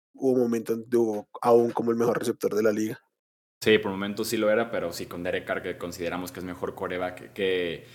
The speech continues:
Speaker 2: que Jimmy
Speaker 1: Uf.
Speaker 2: G, ¿no? Que es quien se queda en estos momentos en Las Vegas, aunque hay chances muy fuertes, creo yo, de que vayan por quarterback en el puesto número siete, que es el que tienen los Raiders en el draft. Eh, en el diecisiete, ¿a quién pondrías apenas por arriba de los Raiders, entonces?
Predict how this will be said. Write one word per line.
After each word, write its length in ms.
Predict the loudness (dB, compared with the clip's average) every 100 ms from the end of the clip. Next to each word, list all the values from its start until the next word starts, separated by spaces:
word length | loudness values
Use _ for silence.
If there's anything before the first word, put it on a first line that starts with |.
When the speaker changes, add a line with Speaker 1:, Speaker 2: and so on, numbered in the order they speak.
| -20 -12
Speaker 2:
que 100 | -4
Jimmy 220 | 2 4 4
Speaker 1:
Uf. 60 |
Speaker 2:
G, 140 | 0 -2
¿no? 140 | -4
Que 80 | -6
es 100 | -8
quien 140 | -8
se 140 | -10 -4
queda 180 | -2
en 80 | -2
estos 140 | -4 -8
momentos 480 | -8 -8 -6 -6
en 100 | -4
Las 160 | -6 -2
Vegas, 280 | 0 0 -2
aunque 580 | -6 -6 -6 -6 -12 -10
hay 160 | -4 -2
chances 340 | -2 -4 -4
muy 160 | -6 -6
fuertes, 380 | -2 -2 -2 -8
creo 140 | -4
yo, 100 | -4
de 80 | -4
que 80 | -6
vayan 220 | -8 -8
por 160 | -10 -6
quarterback 420 | -4 -2 -4 -6
en 140 | -6
el 80 | -6
puesto 480 | -6 -6 -4 -4 -4 -8 -20 -20 -6
número 220 | 2 4 4
siete, 400 | 2 0 0 -10
que 60 |
es 100 | -10
el 80 | -8
que 80 | -10
tienen 300 | -10 -10 -8
los 320 | -10 -12 -2
Raiders 340 | 0 0 -2
en 100 | -6
el 100 | -8
draft. 260 | -4 -6 -6 -20 -20 -20 -2
Eh, 720 | 2 2 2 -2 -4 -6 -10 -20 -16 -2
en 120 | 2
el 200 | 2 2
diecisiete, 840 | 2 0 -2 -4 0 0 0 -2
¿a 120 | -2
quién 260 | -2 -2 -2
pondrías 480 | -2 -2 0 -2 -4
apenas 320 | -6 -8 -8
por 140 | -8 -6
arriba 200 | -2 -2
de 60 |
los 140 | -2 -2
Raiders, 440 | 0 2 0 -4
entonces? 600 | -12 -12 -14 -14 -18 -20